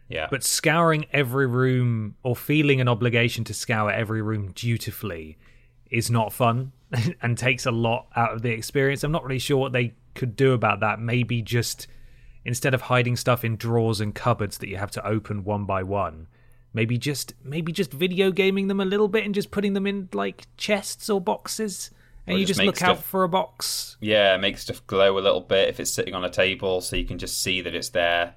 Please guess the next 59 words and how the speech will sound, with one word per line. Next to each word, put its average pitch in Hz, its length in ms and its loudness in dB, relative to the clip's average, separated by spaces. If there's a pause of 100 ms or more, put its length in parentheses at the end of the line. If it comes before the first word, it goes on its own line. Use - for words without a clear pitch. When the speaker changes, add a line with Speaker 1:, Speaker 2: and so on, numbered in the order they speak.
Speaker 1:
and 90 140 -8
therefore 90 260 0
Speaker 2:
Yeah. - 260 2 (200)
Speaker 1:
if - 220 -6
there's 92 120 -6
not 95 300 0
a 87 40 -4
glowing 85 440 0
thing 80 320 -4
on 85 220 -4
that 82 180 -4
table, 78 400 -6
you 78 120 -10
don't 80 280 0
have 71 140 -8
to 85 100 -6
run 80 180 -4
over 76 220 -4
to - 180 -10
it 67 100 -4
and 73 140 -14
check - 360 -4
to 78 100 -12
see 76 200 -6
if - 140 -14
there's - 320 -10 (140)
a 76 100 -2
thing. 71 380 -8 (320)
Speaker 2:
That 120 180 -4
was 104 140 -8
one 113 100 -2
of 107 80 -4
the 110 80 -2
accessibility 110 720 -6
modes. 78 340 -14 (100)
You 98 120 -12
could 95 160 -14 (100)
make 104 320 -4
those 101 240 -4
items 104 360 -4
glow 107 340 0
yellow. 117 300 0
Speaker 1:
Oh, 135 40 4
could 180 240 0
you? 82 220 -2 (120)
Right, 120 200 0
well, 107 100 0
Speaker 2:
Yeah. 107 80 -2
Speaker 1:
there 104 100 -2
you 101 60 -12
go. 107 200 0
That's 107 120 -4
Speaker 2:
Yeah. 147 60 -4
Speaker 1:
probably - 160 -4
Speaker 2:
And - 80 0
Speaker 1:
worth 117 100 2
Speaker 2:
I 117 60 0
actually, 110 320 -2
Speaker 1:
enabling. 101 140 -10